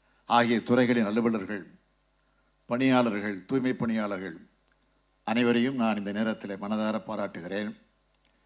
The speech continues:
நேரு ஒரு நிகழ்ச்சி ஏற்பாடு செய்கிறார் என்றால் அது பிரம்மாண்டமாக இருக்கும். ஏன் இதை சொல்கிறேன்னு சொன்னால், அறுசுவை உணவு எப்போதும் இருக்கும் அவருடைய நிகழ்ச்சியை பொறுத்த வரைக்கும்.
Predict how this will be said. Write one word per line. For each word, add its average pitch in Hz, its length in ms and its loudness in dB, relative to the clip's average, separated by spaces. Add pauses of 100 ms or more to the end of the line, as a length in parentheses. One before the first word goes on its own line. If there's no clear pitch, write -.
(280)
நேரு 123 340 4
ஒரு 107 140 0
நிகழ்ச்சி 117 380 0
ஏற்பாடு 113 380 -2
செய்கிறார் 104 420 -4
என்றால் 107 240 -4
அது 98 120 -10
பிரம்மாண்டமாக 104 600 -2
இருக்கும். 101 360 -12 (1120)
ஏன் 131 240 -2
இதை 117 120 -2
சொல்கிறேன்னு 107 520 -6
சொன்னால், 113 240 -6
அறுசுவை 117 420 2 (340)
உணவு 117 360 -2 (1000)
எப்போதும் 123 460 2
இருக்கும் 110 440 -4
அவருடைய 104 300 -6
நிகழ்ச்சியை 107 320 -4
பொறுத்த 98 240 -12
வரைக்கும். 104 420 -10